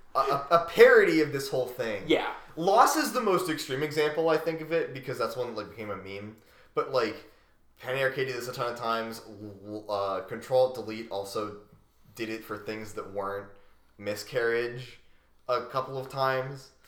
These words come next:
Speaker 1: Um, it was just, like, a staple, and so th-, it's, of course th-, there has to be a multi-comic arc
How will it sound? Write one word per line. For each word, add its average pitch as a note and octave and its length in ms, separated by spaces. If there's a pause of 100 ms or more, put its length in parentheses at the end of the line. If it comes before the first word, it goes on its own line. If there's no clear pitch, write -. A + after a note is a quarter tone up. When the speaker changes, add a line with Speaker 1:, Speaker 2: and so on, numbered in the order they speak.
(300)
Speaker 1:
Um, A2 680
it D3 80
was E3 160
just, G3 120
like, A3 120
a D3+ 60
staple, G#2 600
and A2+ 200
so A#2+ 420
th-, B2+ 260
it's, C3 180
of C#3+ 180
course D3+ 360
th-, A2+ 240
there A2+ 140
has G#2 220
to A#2+ 80
be A2 200
a G2+ 40
multi-comic G2+ 1040
arc E2+ 340